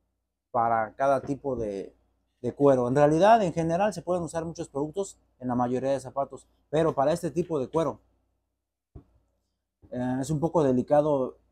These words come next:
echarles, ah, aceites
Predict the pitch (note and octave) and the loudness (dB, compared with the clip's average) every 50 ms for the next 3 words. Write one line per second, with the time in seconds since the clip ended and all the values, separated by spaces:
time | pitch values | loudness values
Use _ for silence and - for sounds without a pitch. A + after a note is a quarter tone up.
0 | - - B2+ - - C#3+ D3 D3+ D3+ D3 C#3 C3 B2+ A#2+ A2+ A2+ A2+ G#2 G2+ - | -10 -10 -10 -4 0 2 2 2 2 0 -2 -2 -2 -2 -2 -4 -4 -6 -10 -14
1 | - - - - _ _ _ _ _ _ _ _ _ _ _ _ _ _ _ _ | -18 -18 -20 -20 _ _ _ _ _ _ _ _ _ _ _ _ _ _ _ _
2 | _ - G2 F#2+ G#2 A2 A2 G#2+ G#2 G#2 G#2+ - C#3 A#2+ - - E3 E3+ G3 F3+ | _ -10 -8 -6 -6 -6 -6 -4 -4 -4 -2 0 0 0 4 6 6 6 6 6
3 | - F#3+ G3 G3 G3 G3 F#3+ F#3+ - - | 2 2 2 4 4 2 0 -2 -6 -16